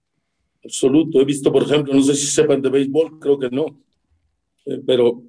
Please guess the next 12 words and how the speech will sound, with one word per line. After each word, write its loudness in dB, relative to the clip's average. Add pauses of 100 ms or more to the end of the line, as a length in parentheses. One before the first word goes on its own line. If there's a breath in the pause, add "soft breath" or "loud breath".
(640)
yo 2
vi 4
un, 2
en -4
mi -4
pueblo 0
vi -2
un, -2 (580)
un, -6
este, 2
un, 2
eh, 2